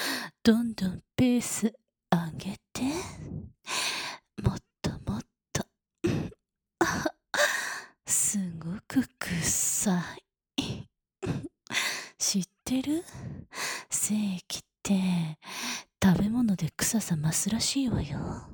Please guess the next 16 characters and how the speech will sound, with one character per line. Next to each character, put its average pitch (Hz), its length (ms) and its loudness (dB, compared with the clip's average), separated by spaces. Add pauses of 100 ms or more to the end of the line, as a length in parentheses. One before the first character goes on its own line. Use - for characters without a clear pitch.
(1000)
も 226 240 6
し - 180 0
か 294 200 -8
し - 140 -2
て、 - 180 -2 (1040)
わ 190 180 8
ざ 208 200 4
と - 120 -2
不 - 160 6
健 202 320 4
康 180 200 2
な 165 100 0
生 - 280 0
活 - 300 -4
し 196 120 0
て、 190 420 -2